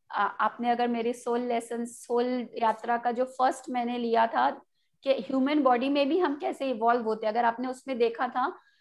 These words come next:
Speaker 1: बेबी
Speaker 2: जी।
Speaker 1: सोल, young soul, mature soul, इस तरह से है। तो हम soul level पे हम बहुत आगे बढ़ चुके, लेकिन consciousness level पे, समाज के लेवल पे अभी भी हम लोग baby soul stage पे है।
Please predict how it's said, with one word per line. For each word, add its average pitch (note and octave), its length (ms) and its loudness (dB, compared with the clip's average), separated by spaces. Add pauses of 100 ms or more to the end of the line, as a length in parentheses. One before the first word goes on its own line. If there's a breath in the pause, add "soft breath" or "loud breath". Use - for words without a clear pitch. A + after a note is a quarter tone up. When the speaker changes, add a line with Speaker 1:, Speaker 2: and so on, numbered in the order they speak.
(160 soft breath)
Speaker 1:
बेबी A#3+ 260 6
Speaker 2:
जी। B3+ 80 0
Speaker 1:
सोल, A#3+ 520 4
young B3 300 2
soul, A#3+ 380 -2
mature A#3+ 440 -2
soul, A#3+ 340 -2
इस A#3 200 -6
तरह A#3 200 0
से A#3 140 -6
है। A#3 440 -4 (840)
तो D4+ 380 0 (640)
हम B3+ 240 2
soul C#4 300 4
level D#4+ 320 6
पे E4+ 100 4
हम D#4+ 120 4
बहुत C#4+ 220 4
आगे B3 240 4
बढ़ B3+ 180 -2
चुके, B3 220 -8
लेकिन D4 280 0
consciousness E4+ 800 -2
level A#3 300 2
पे, A3 140 -6
समाज B3+ 480 2
के F#4+ 120 -2
लेवल D4+ 340 4
पे D#4+ 120 -4
अभी C#4 220 -2
भी E4+ 120 0
हम C#4+ 140 0
लोग D4 100 -4
baby A#3+ 300 -4
soul C4+ 280 -6
stage G#3+ 360 -8
पे F#3 140 -8
है। - 280 -6